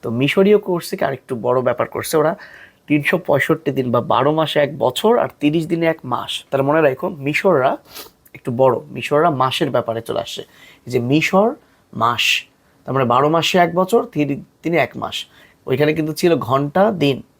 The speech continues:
ঘন্টা দিন আর মিশর মাস, মনে রাখবা, মাস নিয়ে কথা বলেছে, ঠিক আছে ভাইয়া? ওকে, এবং দেখো মিশর নামের মধ্যে স্বর,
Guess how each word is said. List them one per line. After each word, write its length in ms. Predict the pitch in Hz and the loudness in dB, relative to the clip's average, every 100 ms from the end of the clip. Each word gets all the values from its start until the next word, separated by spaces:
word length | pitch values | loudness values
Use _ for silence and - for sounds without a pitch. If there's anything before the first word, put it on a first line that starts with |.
| _ - | _ -6
ঘন্টা 680 | 131 147 180 - _ 165 | -4 -4 -10 -18 _ 0
দিন 280 | 151 220 151 - - - | 4 4 4 -2 -20 -12
আর 140 | - 113 | -8 -4
মিশর 520 | 123 156 - 202 226 | -2 -2 2 0 0
মাস, 480 | 113 123 135 - 139 | 0 0 0 -4 -4
মনে 160 | 120 | -6
রাখবা, 320 | 110 104 - - _ _ _ - | -6 -8 -14 -18 _ _ _ -12
মাস 360 | 107 127 135 - | -2 0 0 -2
নিয়ে 140 | 113 113 | -4 -6
কথা 200 | - - | -8 -12
বলেছে, 300 | - - - _ _ _ _ _ _ _ - - | -16 -18 -20 _ _ _ _ _ _ _ -20 -20
ঠিক 160 | - 127 | -10 -6
আছে 140 | 151 | -4
ভাইয়া? 200 | 156 202 - _ _ _ _ _ - - _ _ _ - - _ - _ _ _ - - 104 | -2 -2 -6 _ _ _ _ _ -20 -20 _ _ _ -20 -20 _ -20 _ _ _ -20 -8 -8
ওকে, 200 | 92 - - _ _ - - - - _ 135 | -8 -12 -20 _ _ -20 -20 -20 -20 _ 0
এবং 140 | 143 | 2
দেখো 200 | 147 135 | 2 0
মিশর 540 | 131 151 - 139 127 117 | 2 2 2 2 0 0
নামের 240 | 123 131 135 | -2 0 0
মধ্যে 260 | 135 107 139 | -2 -2 0
স্বর, 480 | - - 127 110 | -2 0 0 0